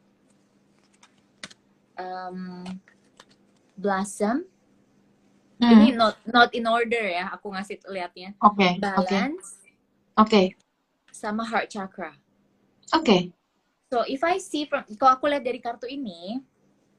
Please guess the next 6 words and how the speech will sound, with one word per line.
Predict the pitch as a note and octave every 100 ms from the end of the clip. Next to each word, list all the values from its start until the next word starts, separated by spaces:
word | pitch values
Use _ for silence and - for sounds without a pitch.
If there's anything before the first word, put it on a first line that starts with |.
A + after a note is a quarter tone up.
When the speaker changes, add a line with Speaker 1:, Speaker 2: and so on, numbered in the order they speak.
| _ _ _ _ -
Speaker 1:
adalah | A3+ A3 G3+ D#3+ F#3+ - _ _ _ _ _ _ _ _ _ _ _ _ C4+
kalian | C4 C#4
terlalu | C#4+ B3 A#3+
fokus | B3+ A#3 - C4 -
untuk | G#3+ G#3+
kerja. | G#3 E3+